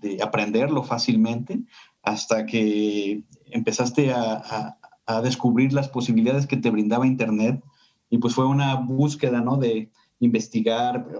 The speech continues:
o, todo enfocado hacia la música. Nunca fue mi intención, este,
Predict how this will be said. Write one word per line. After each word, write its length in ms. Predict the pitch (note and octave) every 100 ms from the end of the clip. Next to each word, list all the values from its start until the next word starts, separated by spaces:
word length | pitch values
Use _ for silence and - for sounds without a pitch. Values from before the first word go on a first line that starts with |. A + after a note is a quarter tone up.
| -
o, 160 | B2 - -
todo 200 | C3 E3+
enfocado 440 | D3 C#3 - B2
hacia 180 | C3 B2+
la 120 | A#2
música. 360 | A2 A2+ - A2+
Nunca 240 | A2+ A#2
fue 160 | A#2+ B2
mi 120 | A#2+
intención, 540 | B2 A#2 A2 A#2+ A2+ A#2
este, 440 | A2 - G#2+